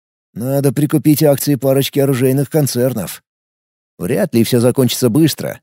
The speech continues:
а значит, прибыли торговцев смертью будут расти. Глупо не воспользоваться ситуацией и не заработать немножко. Цинично? Возможно. Но кто не видит возможности, тот остаётся в проигрыше.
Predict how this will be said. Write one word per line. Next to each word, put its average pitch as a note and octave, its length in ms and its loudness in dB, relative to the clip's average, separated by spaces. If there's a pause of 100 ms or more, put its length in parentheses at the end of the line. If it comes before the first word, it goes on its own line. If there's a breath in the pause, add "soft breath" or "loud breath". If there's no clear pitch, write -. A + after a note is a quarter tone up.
а A2 140 0
значит, C#3+ 460 0
прибыли A#2 400 0
торговцев C3 600 0
смертью F3+ 480 -2
будут D#3+ 300 -2
расти. E3+ 480 -4 (480)
Глупо D#3+ 360 0
не A#2 120 4
воспользоваться A#2+ 640 0
ситуацией C3 680 0
и - 20 2
не F3 100 4
заработать E3+ 680 0
немножко. G#2 680 -4 (520)
Цинично? A2 800 0 (360)
Возможно. A#2+ 720 -2 (460)
Но A#2+ 180 2
кто - 180 0
не E3 140 4
видит D#3+ 240 4
возможности, C#3+ 720 2
тот D#3 220 0
остаётся D#3+ 500 0
в - 80 -2
проигрыше. A2 760 -2